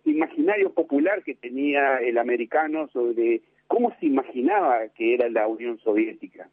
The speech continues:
¿sí? Es un, un, como un tipo rubio, grandote, poderoso.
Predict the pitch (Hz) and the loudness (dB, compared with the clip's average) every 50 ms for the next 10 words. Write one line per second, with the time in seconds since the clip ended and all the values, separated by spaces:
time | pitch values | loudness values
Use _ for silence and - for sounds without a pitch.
0 | _ - - 135 135 147 147 - - 101 92 101 110 120 - _ _ _ _ _ | _ -8 -4 -2 0 0 0 2 0 0 0 -2 -2 -4 -6 _ _ _ _ _
1 | _ _ _ - _ _ - 320 - - 117 131 127 - - - - - 131 127 | _ _ _ -20 _ _ -6 -6 -4 -2 -2 0 0 0 0 -2 -2 -2 -2 0
2 | 123 135 135 - 160 160 - 143 135 151 247 269 262 247 208 190 170 165 156 147 | 0 0 0 0 -2 -2 -2 -6 -4 -2 0 0 0 0 0 0 0 0 0 0
3 | 143 135 131 123 123 127 127 123 127 135 151 220 233 208 - _ - - 160 151 | 0 0 0 -2 -2 -2 -4 -6 -6 -4 -4 -4 -4 -4 -8 _ -10 -8 -6 -4
4 | 135 131 123 113 - - 139 131 - - 151 175 208 196 165 - 330 330 - 143 | -4 -4 -6 -8 -2 -2 0 0 2 0 0 0 0 -2 -2 -2 -2 0 0 0
5 | - | -2